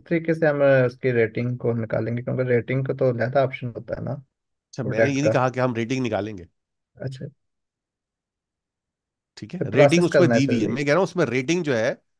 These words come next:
Speaker 2: वो दी हुई है। अगर आप इस, इसमें दोबारा इसको एक्सप्लेन करता हूँ, इसलिए मैं कहता ना, आप लोग सवाल पूछेंगे तो आपको पता लगेगा। मैं कह रहा हूँ रेटिंग जो है वो इसमें दी हुई है, ठीक है, और रिव्यू भी दिया हुआ है। अगर मैं इसके अंदर इस रिव्यू के ऊपर देख रहा हूँ तो भाई ये बता रहा है कि भाई इसके अंदर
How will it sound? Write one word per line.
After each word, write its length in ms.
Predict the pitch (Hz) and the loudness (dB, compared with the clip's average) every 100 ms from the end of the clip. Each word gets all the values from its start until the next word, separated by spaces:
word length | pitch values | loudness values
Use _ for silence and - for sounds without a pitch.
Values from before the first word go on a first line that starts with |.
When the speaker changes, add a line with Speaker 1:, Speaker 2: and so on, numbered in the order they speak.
| _ _ _ | _ _ _
Speaker 2:
वो 120 | 110 120 | -12 -8
दी 180 | 113 110 | -6 -4
हुई 140 | 127 | -2
है। 120 | 123 180 202 | 0 0 -2
अगर 240 | 110 135 | 0 2
आप 180 | 127 127 | 2 0
इस, 60 | 123 | -6
इसमें 480 | 139 117 113 123 | -8 -12 -10 -8
दोबारा 380 | 120 113 113 127 | -4 0 0 0
इसको 260 | 131 - 127 | -4 -4 -6
एक्सप्लेन 400 | - - - 110 | -6 -12 -8 -8
करता 220 | 110 101 117 | -6 -6 -6
हूँ, 100 | 151 | -8
इसलिए 240 | - 156 | -6 -4
मैं 100 | 151 | -2
कहता 220 | 123 107 | -2 -2
ना, 60 | 202 | -2
आप 100 | 156 | -4
लोग 100 | 151 | -4
सवाल 300 | - 107 123 | -2 -2 -2
पूछेंगे 380 | 120 110 120 120 | -4 -8 -8 -6
तो 80 | 113 | -6
आपको 200 | 98 98 | -6 -8
पता 200 | 101 107 | -6 -4
लगेगा। 380 | 101 85 104 - _ _ _ 113 | -6 -6 -10 -12 _ _ _ -8
मैं 120 | 127 | -2
कह 60 | |
रहा 100 | 139 | 0
हूँ 100 | 160 | 0
रेटिंग 360 | 104 131 143 180 | -2 -2 0 0
जो 100 | 147 | 2
है 80 | 147 | 2
वो 100 | 165 | 0
इसमें 240 | 160 160 | -4 -6
दी 140 | 110 107 | -4 -6
हुई 120 | 92 | -8
है, 160 | 69 _ _ _ _ _ _ _ _ _ _ _ _ _ _ _ _ _ _ - | -12 _ _ _ _ _ _ _ _ _ _ _ _ _ _ _ _ _ _ -12
ठीक 200 | 127 139 | -6 -2
है, 100 | 240 - _ _ _ - | -4 -6 _ _ _ 0
और 240 | 123 135 | 2 2
रिव्यू 300 | 120 120 131 | 0 -2 -2
भी 100 | 127 | -2
दिया 200 | 120 117 | -2 -2
हुआ 100 | 113 | 0
है। 40 | 113 | -2
अगर 180 | 123 143 | -2 -2
मैं 120 | 147 | -4
इसके 200 | 139 - | -6 -4
अंदर 220 | 123 123 | -4 -4
इस 160 | 135 - | -6 -6
रिव्यू 200 | 117 127 | -8 -6
के 100 | 127 | -6
ऊपर 220 | 117 120 | -6 -6
देख 180 | 107 107 | -6 -8
रहा 100 | 110 | -6
हूँ 100 | 107 | -8
तो 100 | 123 | -8
भाई 120 | 120 123 | -8 -6
ये 80 | 117 | -6
बता 240 | 107 104 | -6 -4
रहा 100 | 107 | -4
है 100 | 107 | -6
कि 100 | 113 | -8
भाई 180 | 110 127 | -10 -10
इसके 240 | 127 - | -10 -6
अंदर 320 | 117 104 117 | -6 -4 -6